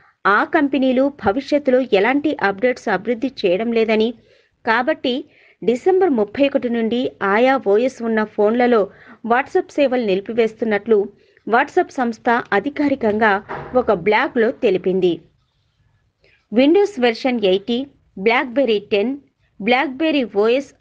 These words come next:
ఆపరేటింగ్ సిస్టమ్ మీద పనిచేస్తున్న మొబైల్ ఫోన్లలో WhatsApp సేవలు పూర్తిగా నిలిచిపోనున్నాయి. వీటిలో ఎటువంటి సాఫ్ట్‌వేర్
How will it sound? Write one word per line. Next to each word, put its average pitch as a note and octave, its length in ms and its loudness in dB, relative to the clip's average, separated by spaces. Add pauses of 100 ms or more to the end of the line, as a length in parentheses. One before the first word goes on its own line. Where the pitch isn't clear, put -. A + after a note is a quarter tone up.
(120)
ఆపరేటింగ్ C4+ 580 0
సిస్టమ్ A#3 400 -4
మీద A3+ 140 0 (100)
పనిచేస్తున్న G#3 580 0 (540)
మొబైల్ C4 360 0 (120)
ఫోన్లలో A#3+ 400 0 (560)
WhatsApp D4 360 0 (100)
సేవలు B3 300 2 (140)
పూర్తిగా B3 400 0 (100)
నిలిచిపోనున్నాయి. G3 840 0 (420)
వీటిలో C4+ 440 2 (300)
ఎటువంటి D4+ 340 -4 (120)
సాఫ్ట్‌వేర్ A#3+ 500 0